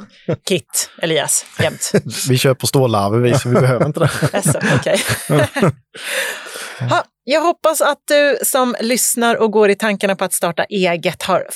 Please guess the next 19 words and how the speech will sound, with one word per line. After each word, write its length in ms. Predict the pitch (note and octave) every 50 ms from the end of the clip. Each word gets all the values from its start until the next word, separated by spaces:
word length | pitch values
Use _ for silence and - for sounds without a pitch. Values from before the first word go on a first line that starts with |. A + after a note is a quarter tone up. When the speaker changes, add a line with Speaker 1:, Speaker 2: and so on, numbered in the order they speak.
| - -
Speaker 1:
fått 180 | - F#3+ - -
med 400 | G#3+ G#3 A3 B3 B3 A#3+ A3 G3
dig 60 | F#3
lite 180 | F3+ F3 - F#3+
matnyttiga 720 | F#3 G3+ B3+ C4+ A#3+ F#3 - - G3+ F#3+ - - G#3 G#3 - _ - -
tips 420 | G4 G4+ - - - - - - -
nu. 240 | F3 D3 - F3 F3 - - - - - - - - _ _ _ _ -
Elias, 380 | G#3+ - G#3 G#3 G#3+ A#3 A3+ - - _
vill 340 | G#3 G3+ G#3 A3 G3+ G#3 F#3
du 420 | G#3 G3+ G3 F#3+ F#3+ F3+ - - G3
slänga 340 | - - - G#3+ G#3 G3+ G3+
med 120 | F#3+ F#3
någon 120 | F#3 F#3 F#3
sista 400 | - - A3 - - - - F3+
tanke 340 | - G#3 F#3+ F3+ F3 -
innan 180 | F#3 F3+ E3+ E3+
vi 80 | F3+ F3+
avslutar 380 | F3+ F3 - F3+ E3 - G3
här? 220 | F#3 F3 F#3 A3